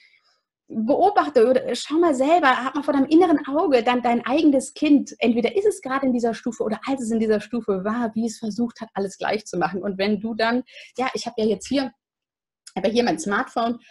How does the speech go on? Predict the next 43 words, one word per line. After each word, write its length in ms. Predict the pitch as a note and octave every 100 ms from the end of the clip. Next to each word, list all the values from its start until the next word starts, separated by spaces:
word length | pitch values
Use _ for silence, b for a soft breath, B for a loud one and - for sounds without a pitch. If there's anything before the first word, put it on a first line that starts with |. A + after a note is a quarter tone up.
| b b b -
und, 580 | B3 A3+ A3 G#3+ G#3 G3+
ähm, 580 | G#3 G3 G3 F#3 - - _ _ _ -
dann 280 | A3+ A3
machen 240 | A#3+ B3 D#4+
wir 100 | F4
es 120 | E4
häufig 280 | D#4 D#4+ B3
als 100 | A3+
Eltern, 240 | C#4+ D#4
dass 140 | B3+ B3
wir 80 |
den 160 | A#3 A#3
Kindern 300 | B3 C4 B3
dann 120 | A3+
so 60 | G#3+
ein 240 | G#3+ - -
Spielzeug-Smartphone 1900 | - G#3 F#3+ C4+ G4+ G#4 - G3+ E3+ - G3 F#3+ F3+ F3 F3 - D#3+ F3 C#3+
kaufen. 460 | - C#3 - - - _ _ _
Das 140 | - G4+
ist 160 | G4+ G#4+
aber 120 | D4+
nicht 180 | D#4+ F#4+
das 160 | -
Gleiche. 320 | - - A4
Die 140 | E4 D#4
wollen 160 | E4+
ein 180 | F4 D#4 D#4+ F#4
echtes 260 | - G4+
Smartphone, 340 | D#4 B3+ B3+ C4
die 120 | C#4+
wollen 180 | D4+ D#4
wirklich 340 | E4+ G#4 -
rumwischen 380 | A#3 G#3 G#3 B3
und 100 | A#3+
die 60 |
machen 300 | C#4+ D#4+ E4
das 100 | E4
auch 260 | - D#4+ A4
nach. 300 | B3+ D#3+ - _ _ _ -
Als 240 | F#3+ F#3
ich 280 | - G3 -
Kind 260 | - A3 F3+
war, 300 | D3+ C3+